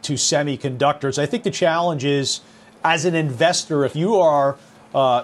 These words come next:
conducting a diversified portfolio construction, you have to include semiconductors within the allocations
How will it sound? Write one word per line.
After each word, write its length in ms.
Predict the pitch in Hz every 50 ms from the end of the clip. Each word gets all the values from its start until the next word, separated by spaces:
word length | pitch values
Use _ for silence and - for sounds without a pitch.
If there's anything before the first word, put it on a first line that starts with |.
| - -
conducting 580 | - 160 151 143 156 156 160 165 147 139 139 139 -
a 160 | 147 147 139
diversified 1080 | 117 139 139 110 110 151 170 165 - - 151 - - 160 143 135 135 131 131 127 - -
portfolio 960 | - - 147 135 - - - 143 139 143 143 139 131 135 131 127 127 123 120 110
construction, 960 | - - 139 123 117 - - - 143 135 139 139 - - - 139 110 107 107 - - - - - - -
you 100 | 175 175
have 220 | 208 240 247 -
to 120 | - - 233
include 360 | 196 180 - - 196 180 165
semiconductors 1200 | - - 190 175 185 185 180 - 160 147 147 147 147 151 - 160 160 160 160 156 156 - - - - _
within 680 | 131 123 127 123 135 151 160 160 156 151 185 202 196 175
the 80 | 165 165
allocations 800 | 170 180 180 160 151 - 185 208 220 - - 160 156 151 -